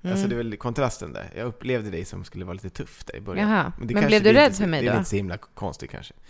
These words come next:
Speaker 2: Nej, det blev rädd, det är väl, det blev
Speaker 1: Ja, men
Speaker 2: rädd.
Speaker 1: tänkte du så här, "En sån vill jag inte ha, en sån cool tjej"?
Speaker 2: Nej, men det tänkte jag väl inte. Men det är att man inte känner varandra också.
Speaker 1: Nej.
Speaker 2: Så blir det ju lite
Speaker 1: Men sen fick jag i alla fall lära känna dig.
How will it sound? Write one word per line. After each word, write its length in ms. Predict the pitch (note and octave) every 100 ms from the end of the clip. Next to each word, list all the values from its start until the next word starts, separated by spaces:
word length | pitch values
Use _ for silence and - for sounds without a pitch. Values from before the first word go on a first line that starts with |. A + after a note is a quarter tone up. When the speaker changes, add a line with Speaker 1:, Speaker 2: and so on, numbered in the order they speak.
| - - -
Speaker 2:
Nej, 460 | B2+ C3 F2+ G2+ A#2+
det 140 | E3
blev 260 | F#3 G#2+ E2+
rädd, 380 | F2 G2 - B2 F2+
det 120 | F#2
är 40 |
väl, 180 | E2+ D#2+
det 80 | D#2
blev 140 | D2 G#3+
Speaker 1:
Ja, 40 |
men 60 | A3+
Speaker 2:
rädd. 40 |
Speaker 1:
tänkte 260 | B3 A#3 G3
du 20 |
så 100 | A3+
här, 100 | G3+
"En 160 | G3+ G#3
sån 320 | B3+ C4+ A#3+
vill 100 | G#3
jag 100 | G3
inte 160 | F#3+ F#3
ha, 140 | F3 E3+
en 80 |
sån 140 | F3+ F3+
cool 300 | - C#4+ F#3+
tjej"? 260 | - - E3+
Speaker 2:
Nej, 840 | B2+ B2 B2 B2+ B2+ C3 D3+ C3+
men 600 | B2+ B2+ A#2+ B2 B2 B2
det 220 | B2 B2+ -
tänkte 640 | C3 A2 G2+ - - B2
jag 100 | A2+
väl 160 | A2 G#2+
inte. 200 | F2+ -
Men 80 | A2
det 60 |
är 40 | A#2+
att 100 | G#2+
man 120 | G#2+
inte 100 | F#2+
känner 560 | - - C3+ C#3 G#2 F2
varandra 260 | E2+ D2+
också. 240 | - - - - - - _ - - - -
Speaker 1:
Nej. 360 | - G3+ G3+ B3+ - - - - - - _ _
Speaker 2:
Så 140 | - F2
blir 160 | F#2
det 60 | F2+
ju 80 | F2+
lite 160 | F2+
Speaker 1:
Men 100 | G3+
sen 160 | G#3 A3+
fick 180 | B3+ A3
jag 100 | A3+
i 40 |
alla 100 | A3
fall 140 | A3 F#3+
lära 180 | F3+ F#3
känna 240 | F#3 F#3
dig. 300 | G#3 - E3+